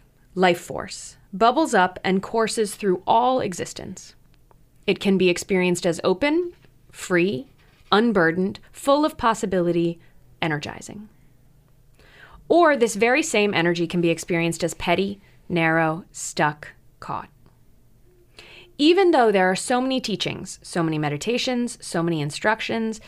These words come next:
the basic point of it all is just to learn to be extremely honest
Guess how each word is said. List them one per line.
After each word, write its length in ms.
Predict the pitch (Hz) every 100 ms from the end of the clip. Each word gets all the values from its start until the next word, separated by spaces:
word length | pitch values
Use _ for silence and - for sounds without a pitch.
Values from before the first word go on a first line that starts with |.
| - -
the 80 | 196
basic 420 | 202 240 294 294
point 260 | - 170 180
of 80 | 175
it 60 |
all 280 | 156 143 143
is 120 | - 175
just 280 | 247 262 -
to 80 |
learn 340 | 269 165 165 165
to 100 | 175
be 100 | 175
extremely 560 | 170 - 240 254 262 -
honest 480 | 151 147 143 -